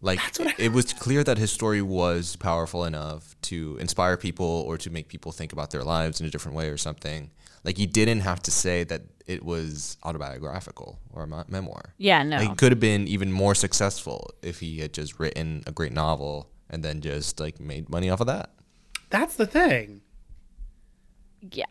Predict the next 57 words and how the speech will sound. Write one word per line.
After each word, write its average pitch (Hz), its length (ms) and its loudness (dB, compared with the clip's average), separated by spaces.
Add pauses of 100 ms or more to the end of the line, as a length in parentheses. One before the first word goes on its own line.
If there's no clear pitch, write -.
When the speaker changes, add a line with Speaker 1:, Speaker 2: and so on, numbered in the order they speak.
(300)
Speaker 3:
Like, 202 340 6 (160)
I 226 80 2
mean, 262 180 6
I 269 120 10
think 339 180 4
it, 330 180 4 (200)
it 285 160 -12
probably 269 420 8
wouldn't 247 200 8
have 220 120 8
sold, 180 440 8 (280)
honestly, 180 520 4
and 170 100 8
it 151 100 8
wouldn't 202 180 10
have 208 100 8
been 202 140 6
such 196 220 6
a 202 40 4
big 175 180 8
deal. 185 440 10 (600)
'Cause 302 120 0
I 339 100 8
think 370 200 4
that 370 140 10
was, 262 220 6
like, 226 260 8
why 196 300 10
it 233 120 6
was 208 220 6
interesting 196 640 6
was 175 140 -2
because 196 360 8
it 180 60 6
was 180 140 8
allegedly 175 540 8
true. 151 560 8 (560)
And 214 140 0
then 214 120 6
if 208 140 6
you 208 120 4
find 214 280 6
out 202 120 8
that 196 160 10
it's 165 180 4
Speaker 1:
Right. - 60 4
Speaker 3:
fiction, 202 520 10
you're 190 160 6
just 180 120 2
like, 180 200 8
"Oh, 202 220 12
well, 156 220 8
you 170 100 2
just 175 160 -2
made 175 200 8
it 180 60 8
up." 160 320 8